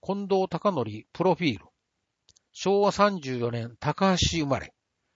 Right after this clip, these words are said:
昭和五十六年に岡山大学工学部を卒業後、高橋市役所に入庁。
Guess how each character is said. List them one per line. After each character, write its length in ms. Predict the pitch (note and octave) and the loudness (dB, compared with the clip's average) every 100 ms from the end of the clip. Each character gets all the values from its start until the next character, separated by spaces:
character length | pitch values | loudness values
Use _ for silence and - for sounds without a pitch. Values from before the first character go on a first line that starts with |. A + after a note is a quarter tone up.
| _ | _
昭 440 | - - E3 F3+ F3+ | -6 2 6 8 8
和 220 | E3+ D#3+ | 6 2
五 240 | C3 D3+ | 4 4
十 200 | D#3+ F3+ | 6 6
六 260 | E3+ D3+ G3 | 6 6 6
年 280 | F3+ G#2+ F#2+ | 4 2 -2
に 180 | F2+ - _ - | -10 -14 _ -8
岡 240 | D3 G3 | -4 2
山 240 | G3+ G3 F#3 | 2 2 4
大 240 | F#3+ D3+ | 4 4
学 380 | A#2+ - A#2+ A#2 | -2 -8 -12 -10
工 240 | - E3 | 0 2
学 280 | F3 F#3+ F#3+ | 4 0 0
部 200 | E3+ F#3+ | -2 2
を 80 | F#3+ | 2
卒 320 | - C3 D3+ | 0 -6 -4
業 200 | C#3 C#3 | 0 0
後、 280 | A#2 B2 A#2+ _ _ - | 0 -4 -4 _ _ -8
高 340 | E3 - G3+ | -4 2 2
橋 60 | F#3+ | 2
市 200 | - F3 | 0 0
役 200 | F3+ - | 0 0
所 140 | E3+ | 2
に 180 | G3+ D#3 | 2 0
入 300 | B2 C#3 C#3 | 0 2 0
庁。 400 | - A#2+ G#2 | 0 -2 -2